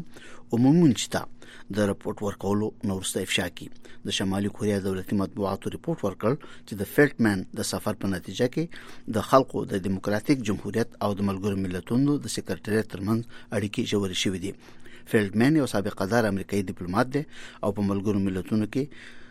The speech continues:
دوهم لوړپوړی چارواکی دی چې شمالي کوریا ته سفر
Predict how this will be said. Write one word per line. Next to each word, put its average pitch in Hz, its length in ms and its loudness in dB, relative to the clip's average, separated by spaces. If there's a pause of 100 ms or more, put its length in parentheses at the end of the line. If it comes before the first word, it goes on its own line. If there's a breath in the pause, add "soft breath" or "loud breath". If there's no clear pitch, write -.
(540 loud breath)
دوهم 113 260 6
لوړپوړی 101 460 2
چارواکی 98 500 0
دی - 80 -8
چې - 240 -8
شمالي 98 340 0
کوریا 95 300 -2
ته - 240 -2
سفر 127 220 0